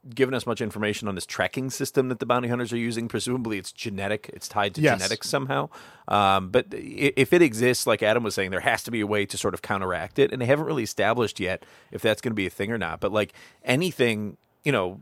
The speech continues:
Speaker 1: any signal, you know, can be trapped by, like, a Faraday cage. You know what I mean? So, like,
Speaker 2: Yeah.
Speaker 1: you know, why, why don't they just make a house for him that's a Faraday cage and then nobody can track him?
Speaker 2: Yeah, no, it's a good question.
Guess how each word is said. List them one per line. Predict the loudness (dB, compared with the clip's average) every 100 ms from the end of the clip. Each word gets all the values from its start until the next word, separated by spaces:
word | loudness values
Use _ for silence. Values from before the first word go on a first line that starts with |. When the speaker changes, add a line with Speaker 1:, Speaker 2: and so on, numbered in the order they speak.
| -8 -4
Speaker 1:
any | -2
signal, | 0 0 0 0 -2 -4 -4
you | -4
know, | -2
can | -4
be | -4
trapped | 0 2
by, | 2
like, | -2
a | -2
Faraday | 0 0 0
cage. | -6 -8 -8 -4
You | 0
know | 2
what | 2
I |
mean? | 0 -4
So, | -2 -2
like, | 0
Speaker 2:
Yeah. | -2 -2 -6
Speaker 1:
you | -6
know, | -4
why, | 0 0 0
why | 0
don't | 0
they | -4
just | -6 -10 _
make | -8 -4
a | -2
house | -2 -4
for | -4 -4
him | -2
that's | -4 -6
a |
Faraday | -4 -2 -2
cage | -4 -6 -6 -8
and | -10 -14 -20 _
then | -6
nobody | -4 -4 -6
can | 0
track | 0 0
him? | -8 _ _ _ _ -20 -20 _ _ _ _
Speaker 2:
Yeah, | -2 -2 -2
no, | -2
it's | -2 0
a |
good | -4
question. | -2 -4 -2 -6